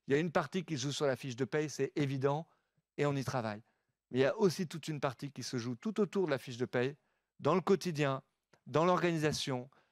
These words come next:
dans la simplification pour nos agents.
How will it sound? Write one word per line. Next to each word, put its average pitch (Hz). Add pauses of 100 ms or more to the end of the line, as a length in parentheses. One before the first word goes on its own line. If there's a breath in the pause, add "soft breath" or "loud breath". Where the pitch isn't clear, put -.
(120)
dans 151
la 185
simplification 156 (300)
pour 123
nos 131
agents. 147